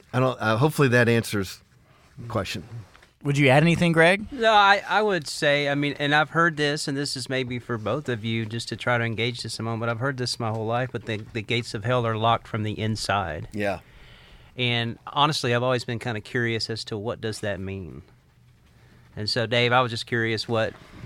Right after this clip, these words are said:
Speaker 3: what does that mean? Is that, is that insinuating we've had a choice and we made it?
Speaker 1: Yeah, that's interesting. I think that, that, that saying is credited to C S Lewis, and I remember hearing that for the first time, and it, and it took me a while to understand what it was. But I, I think what it's saying is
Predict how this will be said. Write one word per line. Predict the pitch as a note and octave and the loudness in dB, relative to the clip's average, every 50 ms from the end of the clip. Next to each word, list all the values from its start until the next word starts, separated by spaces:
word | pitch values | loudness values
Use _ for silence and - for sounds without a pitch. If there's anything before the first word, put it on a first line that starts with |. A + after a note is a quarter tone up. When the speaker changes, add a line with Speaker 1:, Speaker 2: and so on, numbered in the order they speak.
| - A#2+ | -8 0
Speaker 3:
what | C3 D3+ D3+ D3+ | 2 2 2 2
does | D3+ C#3+ A#2+ | 0 0 0
that | C#3 B2 F2+ | 0 -2 0
mean? | A2 A#2 A2 A2+ | -2 -4 -4 -4
Is | A2 G#2 | -4 -2
that, | A#2+ C3+ C#3 B2+ A2+ | 2 2 2 2 0
is | B2 B2 A2 | -4 -4 0
that | C#3 D3+ D#3 - | 0 0 0 0
insinuating | C#3 A#2+ - C3+ C3+ C3+ C3+ C#3 C#3 C#3 C3+ B2 | -2 -4 -2 -2 0 0 2 2 0 0 -2 -2
we've | B2 C3 B2+ B2 | -2 -4 -4 -4
had | - C3 C3 C3+ | -2 0 0 0
a | B2 | 0
choice | A#2+ - - B2+ B2+ C#3 C#3+ - - | -4 -4 -4 -2 -2 -2 -2 -2 -2
and | B2 A2+ A2 G#2+ | -2 -2 -4 -4
we | G#2+ G#2+ | -4 -4
made | G#2+ A2+ B2+ D#3 E3 | -4 -2 -2 -2 -2
it? | F3 F#3 - - - - _ - - - - - _ _ - | -4 -6 -8 -14 -20 -20 _ -20 -20 -20 -20 -20 _ _ -6
Speaker 1:
Yeah, | - B2+ C#3+ E3 F3+ D3+ | 0 2 4 4 4 6
that's | C3 C#3+ - - | 6 4 4 4
interesting. | F#3 F3 - C#3 - D#3 C#3 B2 | 2 0 0 0 2 2 4 4
I | A#2+ A#2 | 4 4
think | C#3 D#3 B2+ | 2 2 4
that, | C#3 C3+ C3 A#2+ | 4 2 2 4
that, | A#2 C3 C3+ - - | 2 2 2 2 0
that | B2+ B2+ A2+ A#2 | 0 0 0 0
saying | - - C#3 C#3 C3+ B2 | 0 0 2 2 2 2
is | - - | 0 -2
credited | - - B2+ A#2+ A2+ B2+ B2 G2 A2+ G#2+ F2+ | -4 0 2 2 2 2 2 0 0 -2 -2
to | - G#2+ - | -2 -4 -4
C | - B2+ A#2 | 0 0 2
S | A2+ G#2 - | 2 0 0
Lewis, | A#2 A2 A#2 C3 B2+ G#2+ G2 F#2+ - - - - | 0 0 2 2 2 2 0 0 -4 -10 -10 -6
and | A#2 G#2+ G#2 G2+ G2+ G#2 - | -2 0 0 0 0 0 0
I | A2+ B2+ | 2 2
remember | D3 D3+ C#3 B2+ A#2+ A#2 | 4 4 4 4 2 2
hearing | G#2 B2 A#2 A2+ A2 | 2 2 2 2 2
that | A2 G2+ | 0 -2
for | F#2 A2 | -2 -6
the | F#2+ F#2 | -6 -4
first | - A#2+ A2+ G#2 - | -2 -2 -2 -2 -2
time, | - A#2 A#2 A2 A2 | -2 0 0 2 0
and | G#2+ | 0
it, | G#2 - - - - - - - - - | -2 -4 -8 -18 -18 -18 -18 -18 -14 -4
and | - A#2+ | -2 -2
it | A#2+ - | -2 0
took | - F#3 E3 | -2 -2 2
me | D3+ D#3 | 4 4
a | C#3 B2+ | 4 4
while | - C#3+ D3 D3 | 6 4 4 4
to | D3 C#3 | 4 4
understand | C#3 C#3+ D3 - - - B2+ B2 A#2+ A#2+ | 4 4 2 2 0 0 2 2 4 4
what | B2 A#2+ | 2 2
it | A#2 | 0
was. | B2 A2 - - - | -2 -4 -6 -8 -10
But | B2 A#2+ D3 C#3 | -2 0 0 0
I, | A#2+ - - - | 0 -2 -4 -2
I | - D3+ E3+ | 0 0 0
think | - - A3 C4+ C4+ | 2 0 0 0 2
what | - A3 F3 C#3+ | 2 0 2 2
it's | A#2 - | 0 -2
saying | - - C#3+ C3+ F#3+ B3 A#3+ F3 | -2 0 2 2 2 4 2 2
is | G#2+ F#2 F#2 F2+ F#2+ F#2+ - - | 2 0 0 -2 -2 -4 -6 -12